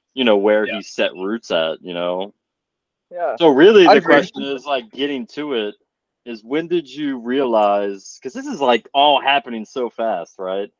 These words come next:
Speaker 1: When did
Speaker 3: Yeah, it
Speaker 1: you
Speaker 3: was very
Speaker 1: realize throughout this, this, uh, you know, your time in the business that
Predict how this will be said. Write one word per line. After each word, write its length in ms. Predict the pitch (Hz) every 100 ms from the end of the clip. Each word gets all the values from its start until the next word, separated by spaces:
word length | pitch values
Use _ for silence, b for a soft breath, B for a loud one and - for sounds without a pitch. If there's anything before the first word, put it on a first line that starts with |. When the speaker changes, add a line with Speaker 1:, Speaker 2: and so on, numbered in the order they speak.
| _ _ -
Speaker 1:
When 180 | 147
did 80 | 202 131
Speaker 3:
Yeah, 120 | 127
it 20 |
Speaker 1:
you 40 | 143
Speaker 3:
was 80 |
very 140 | 135 151
Speaker 1:
realize 560 | 156 110 110 110 104 -
throughout 340 | 131 135 135 -
this, 380 | 135 110 - _
this, 260 | 120 107 -
uh, 460 | 117 110 101 98 85
you 140 | - 113
know, 60 |
your 120 | 110 104
time 280 | 135 123
in 80 | 113
the 60 | 101
business 400 | 95 - 117 104
that 200 | 107 101